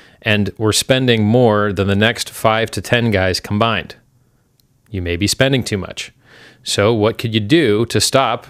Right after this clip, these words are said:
wasting money over securing things? Well, one, you could cut spending, but it would hurt the economy a bit because now these people, they don't have jobs, right?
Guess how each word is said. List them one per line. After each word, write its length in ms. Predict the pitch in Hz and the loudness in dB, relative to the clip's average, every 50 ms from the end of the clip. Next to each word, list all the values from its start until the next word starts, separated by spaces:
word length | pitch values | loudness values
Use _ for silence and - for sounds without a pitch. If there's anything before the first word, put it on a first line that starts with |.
| - _ - | -20 _ -12
wasting 480 | 104 92 98 120 117 - - 127 123 127 | -4 0 0 0 2 2 0 0 0 2
money 360 | 135 123 104 101 104 104 - - | 0 0 0 0 0 -2 -2 -2
over 320 | - 104 107 104 110 101 | 0 0 2 2 2 0
securing 480 | - - 101 - - 120 117 107 98 95 | 0 -2 -6 -2 0 0 0 0 -2 -4
things? 400 | - - - - - - - - _ _ _ _ _ - - - _ _ _ _ _ _ | -6 -8 -10 -10 -10 -14 -14 -14 _ _ _ _ _ -20 -20 -20 _ _ _ _ _ _
Well, 480 | - - 82 82 87 104 117 117 117 110 110 | -14 -8 -4 0 0 0 0 -2 -4 -8 -6
one, 480 | - 117 160 170 131 117 123 147 147 131 _ _ - | -2 0 2 2 2 0 0 -2 -4 -6 _ _ -6
you 120 | 110 113 | -4 -2
could 140 | 104 - 107 | -2 -2 -2
cut 220 | - - 156 156 - | 0 0 0 0 0
spending, 580 | - - - 92 82 90 90 101 110 104 - _ | -2 -2 -2 0 0 0 0 0 0 -2 -4 _
but 200 | - 147 160 - | 2 2 2 2
it 120 | 131 - - | 2 0 0
would 140 | 113 107 95 | 0 0 0
hurt 240 | - 135 131 - | 0 0 0 0
the 80 | - 101 | -2 -4
economy 440 | 95 - 139 147 156 147 117 101 92 | -2 0 0 0 0 0 0 0 0
a 60 | 85 | 0
bit 340 | 80 87 87 101 - - - - - - - _ - | 0 0 0 0 0 -2 -6 -20 -20 -20 -20 _ -12
because 260 | - - 117 101 92 | -4 0 0 0 2
now 260 | 107 127 139 135 123 | 2 2 2 2 0
these 200 | 107 110 113 107 | 0 0 0 -2
people, 480 | - - 104 95 - 110 117 120 117 113 - | -2 -2 -2 -2 0 0 0 0 -2 -4 -2
they 120 | - 110 | -2 0
don't 160 | - 98 98 | 0 0 0
have 160 | 101 113 110 | 0 0 0
jobs, 580 | 107 - 151 170 147 92 - - - - - - _ _ - | 0 0 0 0 0 -2 -4 -6 -8 -10 -10 -12 _ _ -14
right? 400 | - 82 90 113 143 147 - _ | -8 -4 -2 -2 -2 -2 -6 _